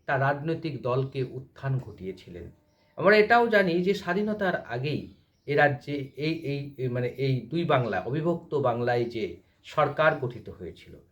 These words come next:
সেই সরকার কিন্তু শ্যামাপ্রসাদ মুখোপাধ্যায় সেই সরকারের মন্ত্রী ছিলেন এবং সেই সরকার স-, সমর্থন করেছিল মুসলিম লীগ। সেই সরকারের প্রধান, প্রধানমন্ত্রী ছিলেন কৃষক প্রজা পার্টির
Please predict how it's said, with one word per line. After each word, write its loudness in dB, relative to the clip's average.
সেই 4
সরকার 2
কিন্তু -6
শ্যামাপ্রসাদ -6
মুখোপাধ্যায় -10
সেই -16
সরকারের -12
মন্ত্রী -8
ছিলেন -14
এবং 2
সেই 2
সরকার 4
স-, -2
সমর্থন -2
করেছিল -2
মুসলিম -4
লীগ। -4
সেই 2
সরকারের 2
প্রধান, -8
প্রধানমন্ত্রী -4
ছিলেন -8
কৃষক -10
প্রজা -6
পার্টির -10